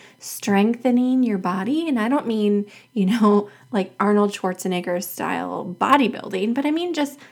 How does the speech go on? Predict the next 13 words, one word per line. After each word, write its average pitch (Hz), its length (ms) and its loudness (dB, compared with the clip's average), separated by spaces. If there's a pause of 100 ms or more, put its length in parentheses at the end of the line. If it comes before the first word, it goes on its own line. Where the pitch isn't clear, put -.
finding 320 440 0
a 359 100 0
little 311 180 2
bit 294 180 0
more 277 160 0
strength 240 640 -2
in 214 180 -2
your 202 160 0
core 226 580 0
and 185 140 -4
in 202 140 -2
your 202 120 -2
person, 240 580 -6